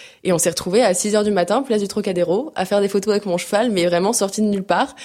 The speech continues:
Et c'était pas du tout préparé. Et en fait, ça, on a fait ça un peu, pas à la, je dirais pas à la va-vite, mais on a trouvé, c'est-à-dire qu'on a fait ça le dimanche matin.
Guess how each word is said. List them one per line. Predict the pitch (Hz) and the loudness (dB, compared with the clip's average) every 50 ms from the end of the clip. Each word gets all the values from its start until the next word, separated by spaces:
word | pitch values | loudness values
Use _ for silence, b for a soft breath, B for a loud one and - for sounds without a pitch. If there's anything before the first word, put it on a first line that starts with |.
| B B B B B | B B B B B
Et | - 190 196 190 190 | 2 4 4 4 2
c'était | 185 - 170 180 170 | 0 -2 -4 0 0
pas | 180 190 | 0 0
du | 185 190 | 0 -2
tout | - 196 | -8 -10
préparé. | - - 185 185 190 190 226 247 247 | -8 -6 -2 -2 0 2 2 2 4
Et | 202 160 | 2 2
en | 160 | 0
fait, | - 202 202 | -2 -4 -6
ça, | - - 165 | -4 -4 -2
on | 165 170 | 0 0
a | 156 | -2
fait | 165 - - | -2 -4 -12
ça | 170 - 185 180 | -4 -2 -2 -2
un | 175 | 0
peu, | - 196 196 | 2 2 2
pas | 185 - 180 | 2 2 2
à | 160 | 2
la, | 165 156 151 | 4 2 2
je | 156 | 0
dirais | - 190 180 175 175 | 0 0 0 0 2
pas | 196 190 | 2 2
à | 185 | 2
la | 180 175 | 2 0
va-vite, | 175 180 208 247 226 - - - | 0 0 0 -2 -2 -4 -10 -6
mais | 170 170 156 | -2 0 0
on | 160 170 | 2 2
a | 170 | 0
trouvé, | 165 - 196 196 214 | 0 0 0 0 0
c'est-à-dire | 208 196 170 175 190 190 | 2 0 0 -2 -2 -2
qu'on | - 170 | -2 -4
a | 165 - | -4 -4
fait | - | -2
ça | - 185 | -2 -2
le | 185 165 | -2 0
dimanche | 165 185 190 190 190 190 | 0 0 0 0 0 0
matin. | 196 185 170 175 190 214 269 | 0 -2 0 0 0 -2 -2